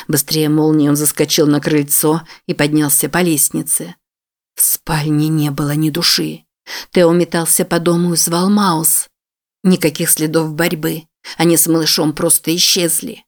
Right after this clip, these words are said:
Уже в кухне он снова услышал ее крик, но приглушенный,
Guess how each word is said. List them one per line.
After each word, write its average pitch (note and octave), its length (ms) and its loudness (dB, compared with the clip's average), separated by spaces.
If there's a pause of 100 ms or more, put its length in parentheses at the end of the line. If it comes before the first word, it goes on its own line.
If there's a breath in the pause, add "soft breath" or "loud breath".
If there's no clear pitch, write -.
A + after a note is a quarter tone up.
(380)
Уже D#3+ 200 0
в D#3+ 100 -6
кухне D#3 380 -2
он D3+ 80 -2
снова D#3+ 340 0
услышал E3 480 0
ее E3+ 220 2
крик, G3 420 -4 (260 loud breath)
но F3+ 140 2
приглушенный, F3 880 -2